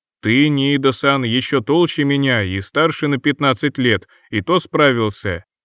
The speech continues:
Больше по возрасту я всего лет на пять-шесть, но спорить с Такахаси не стал. В конце концов, он мое старшинство сейчас признал.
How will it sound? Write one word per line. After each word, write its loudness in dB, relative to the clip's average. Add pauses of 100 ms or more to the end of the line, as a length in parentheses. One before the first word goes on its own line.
(800)
Больше -4
по 2
возрасту 0
я 2
всего -4
лет -2
на -2
пять-шесть, -2 (200)
но -4
спорить -2
с -20
Такахаси -2
не -4
стал. -4 (380)
В -20
конце 0
концов, 0
он -2
мое 2
старшинство -4
сейчас -2
признал. -2